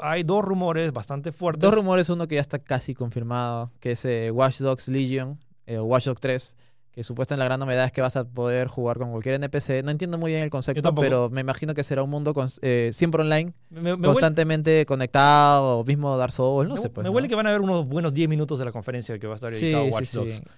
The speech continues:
Speaker 1: Y lo otro que se está rumoreando, porque en el, como que en el video previo a, a Ubisoft, el presidente dijo, "Tenemos una, tenemos una o dos sorpresas". Entonces, esa segunda sorpresa, todo apunta a que va a haber un reinicio de la franquicia de Splinter Cell,
Speaker 2: Yes.
Speaker 1: el regreso de Sam Fisher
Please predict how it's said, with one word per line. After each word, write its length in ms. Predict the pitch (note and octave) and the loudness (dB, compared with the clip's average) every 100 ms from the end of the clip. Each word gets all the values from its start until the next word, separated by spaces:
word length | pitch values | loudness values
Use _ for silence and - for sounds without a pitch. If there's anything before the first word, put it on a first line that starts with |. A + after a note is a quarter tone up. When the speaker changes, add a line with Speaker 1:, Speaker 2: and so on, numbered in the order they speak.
| _ | _
Speaker 1:
Y 140 | - A3+ | -8 0
lo 100 | A3+ | 0
otro 180 | A3+ G#3+ | 2 0
que 80 | |
se 80 | D#3+ | -4
está 140 | D#3 F#3+ | -2 -2
rumoreando, 500 | E3+ D3+ D#3+ E3+ G3+ | 0 0 0 0 -2
porque 600 | D3 A#2+ B2 A#2+ - B2 | -4 -6 -4 -6 -8 -8
en 120 | B2 | -6
el, 240 | A#2+ B2 | -8 -12
como 160 | - A#2+ | -10 -6
que 80 | B2 | -4
en 60 | |
el 100 | B2 | -4
video 300 | B2+ D3 E3 | -4 -2 -2
previo 580 | C#3 F3 F3 F3+ F3+ F#3 | -2 -6 -4 -4 -2 0
a, 480 | F3 E3+ E3 E3 D#3+ | 0 2 2 0 -2
a 140 | D#3 | -6
Ubisoft, 400 | C#3 D3+ E3+ F#3+ | -6 -6 -6 -6
el 180 | D#3+ C3+ | -4 -6
presidente 340 | A2+ B2+ D3 D#3 | -6 -6 -6 -4
dijo, 200 | D3+ E3+ | -4 -4
"Tenemos 300 | D#3 D#3+ D#3 | -2 -4 -4
una, 200 | G#3 B3+ C4 | -4 -6 -6
tenemos 300 | - G3 A3+ | -4 -2 -2
una 320 | A3+ C#4 D4+ | -4 -4 -2
o 60 | B3+ | -2
dos 140 | G#3 | -2
sorpresas". 500 | G#3 E3+ F3+ B2+ G2+ | -4 -2 -2 -2 -8
Entonces, 340 | C3+ D3+ G3 E3+ - _ | -8 -6 -6 -8 -16 _
esa 140 | - G#3+ | -10 -6
segunda 240 | A3 B3 | -4 -2
sorpresa, 460 | A#3+ F#3+ G#3 G3+ A3 | -2 -2 -2 -2 -4
todo 240 | - F#3 | -4 -4
apunta 480 | F3 F#3+ F#3 G3 F3+ | -4 -6 -4 -4 -4
a 60 | D#3 | -8
que 200 | D#3 D3+ | -6 -4
va 100 | C#3+ | -4
a 40 | |
haber 160 | C#3+ D3 | -4 -4
un 100 | D3+ | -4
reinicio 440 | C#3 C#3+ D#3 D#3+ | -4 -6 -6 -6
de 140 | D3 C3+ | -6 -4
la 100 | B2+ | -6
franquicia 420 | C3 A#2+ C3+ C#3+ | -8 -10 -10 -8
de 200 | A#2+ B2+ | -6 -6
Splinter 380 | A2 - C4+ A#3 | -8 -10 -6 -4
Cell, 160 | C#3 A3 | -2 0
Speaker 2:
Yes. 540 | A3 - - - - - | 0 -4 -6 -6 -8 -6
Speaker 1:
el 60 | C#3+ | -4
regreso 240 | D3+ D#3+ | -2 -2
de 60 | D#3+ | -4
Sam 200 | D#3+ D#3 | -4 -4
Fisher 400 | F3 F3 F3 | -4 -4 -4